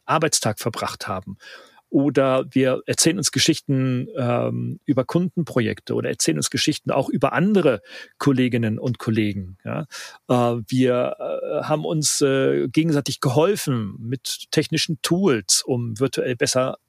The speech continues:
und effektiver zusammenarbeiten zu können. Ähm, also wir haben ganz viel uns miteinander beschäftigt, um uns gegenseitig zu helfen und zu stützen. Das hat eine unglaubliche,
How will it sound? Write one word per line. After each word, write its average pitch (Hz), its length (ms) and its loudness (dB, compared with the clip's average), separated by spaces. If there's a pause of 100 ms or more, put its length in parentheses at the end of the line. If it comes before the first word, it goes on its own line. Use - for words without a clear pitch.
und - 180 -10
effektiver 143 680 -2
zusammenarbeiten 104 680 -6
zu - 140 -2
können. 107 380 -10 (600)
Ähm, 123 320 0
also 127 180 -4
wir 127 80 0
haben 160 120 0 (140)
ganz 180 300 0
viel 180 440 -2
uns 170 300 -2
miteinander 147 560 0
beschäftigt, - 680 0
um 135 140 0
uns - 180 -4
gegenseitig 156 540 -2
zu - 160 -2
helfen 131 380 -2
und 135 100 -4
zu - 140 -4
stützen. - 340 0
Das 117 100 -6
hat - 120 -8
eine - 160 -4
unglaubliche, 127 840 -2